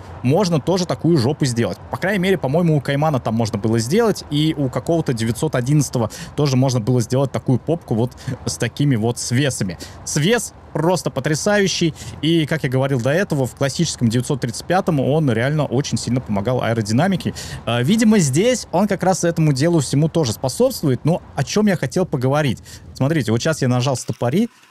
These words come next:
Блин, единственное, они погасли, а нет, в фоторежиме они не погасли, замечательно, можно тогда на это все дело посмотреть. У нас, по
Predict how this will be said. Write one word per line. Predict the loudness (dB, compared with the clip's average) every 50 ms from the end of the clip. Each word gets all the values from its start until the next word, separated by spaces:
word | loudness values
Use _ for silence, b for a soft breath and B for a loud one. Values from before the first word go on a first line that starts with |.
| -20 -14 -6 -2
Блин, | 0 2
единственное, | 2 2 4 2 2 0 0 0 2 2
они | 4 2 2
погасли, | 0 -2 -6 -4 -2 -2 -2 -2 -4 -6 -8 -8 -10 _ _ _ -6
а | -2 0
нет, | 0 0 -2 -4
в | -6 -8
фоторежиме | -8 -4 -2 -2 -2 0 0 0 2
они | 2
не | 2 2 0
погасли, | 0 -2 -4 -2 -2 -4 -4 -6 -8
замечательно, | -4 0 0 0 0 -2 -4 -4 -4 -6 -4 -2
можно | 0 0 0 0 -2
тогда | -2 0 0
на | 0 2 0
это | 0 -2
все | -4 -4 -4
дело | 0 0 0 0 0
посмотреть. | -2 -4 -4 -2 -2 -2 0 0 0 0 -2 B B B B B -6 B
У | 2 2
нас, | 4 4 4 2 0 -2 _
по | 0 2